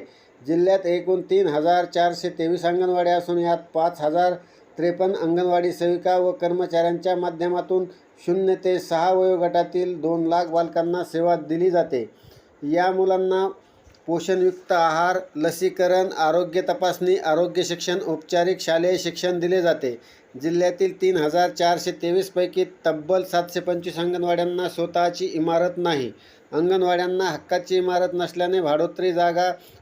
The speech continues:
समाज मंदिर किंवा ग्रामपंचायत कार्यालयात अंगणवाड्या भरवल्या जात आहेत. जिल्ह्यात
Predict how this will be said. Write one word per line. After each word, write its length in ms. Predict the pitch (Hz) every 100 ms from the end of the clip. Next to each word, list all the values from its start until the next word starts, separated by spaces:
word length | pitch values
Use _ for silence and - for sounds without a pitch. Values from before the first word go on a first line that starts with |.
| -
समाज 320 | 151 165 185 175
मंदिर 340 | 170 175 180 -
किंवा 240 | 185 185 160
ग्रामपंचायत 540 | 170 170 175 170 190 -
कार्यालयात 420 | 170 165 170 180 -
अंगणवाड्या 600 | 156 170 180 170 170 180
भरवल्या 400 | 147 156 165 170
जात 180 | 165 180
आहेत. 260 | 170 143 135 - - - - 131
जिल्ह्यात 320 | 170 185 185